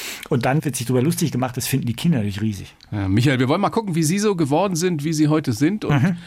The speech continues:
Speaker 2: schau mal, wie das alles so in dem Lebenslauf da drin steht. Geboren, vierundzwanzigster sechster siebenundsechzig in Wiesbaden, da auch
Speaker 1: Richtig.
Speaker 2: aufgewachsen. Können Sie richtig
Speaker 1: Natürlich,
Speaker 2: Hessisch
Speaker 1: ich kann
Speaker 2: babbeln?
Speaker 1: Hessisch, natürlich, natürlich kann ich Hessisch babbeln.
Speaker 2: Ja, ist auch nicht so schwer, ne?
Speaker 1: Nein.
Speaker 2: Papa Optiker, Mama
Speaker 1: Ja.
Speaker 2: Hausfrau.
Speaker 1: Ja.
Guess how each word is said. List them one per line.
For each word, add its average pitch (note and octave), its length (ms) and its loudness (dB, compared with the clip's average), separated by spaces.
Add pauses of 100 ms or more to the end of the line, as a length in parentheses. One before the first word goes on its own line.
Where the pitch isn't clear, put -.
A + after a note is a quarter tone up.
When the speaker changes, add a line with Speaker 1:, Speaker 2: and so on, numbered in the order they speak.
(200)
Speaker 2:
schau B2+ 200 0
mal, D3+ 240 2
wie C3 80 4
das C3 200 0
alles B2+ 280 0
so C3 140 2
in B2 80 2
dem A2+ 140 2
Lebenslauf C#3 400 2
da A#2+ 100 2
drin A2+ 220 0
steht. - 180 0
Geboren, E3+ 500 2 (220)
vierundzwanzigster G3 840 2
sechster D#3+ 340 -2
siebenundsechzig D#3+ 720 0
in A2 240 0
Wiesbaden, F#3 560 -2
da D3+ 140 0
auch G#2+ 60 0
Speaker 1:
Richtig. A2+ 240 -4
Speaker 2:
aufgewachsen. E3+ 680 -2
Können D#3 160 2
Sie D#3+ 180 4
richtig D3 440 -2
Speaker 1:
Natürlich, C3+ 260 2
Speaker 2:
Hessisch C3+ 180 0
Speaker 1:
ich C#3 60 2
kann D3+ 80 2
Speaker 2:
babbeln? C3+ 180 2
Speaker 1:
Hessisch, A#2+ 440 -2
natürlich, G#2 400 -4
natürlich F#2+ 380 -6
kann G2+ 120 -6
ich F#2 80 -8
Hessisch C#3 260 -2
babbeln. G2 320 0 (160)
Speaker 2:
Ja, F#2 260 0 (120)
ist - 80 -10
auch - 40 -6
nicht G2 120 -2
so - 80 -4
schwer, G#2+ 240 -2
ne? G#2 140 0
Speaker 1:
Nein. A2+ 520 -2 (360)
Speaker 2:
Papa E3 260 0
Optiker, A3+ 460 -2
Mama C#3+ 240 4
Speaker 1:
Ja. C3 60 2
Speaker 2:
Hausfrau. G#3+ 600 0
Speaker 1:
Ja. - 60 -10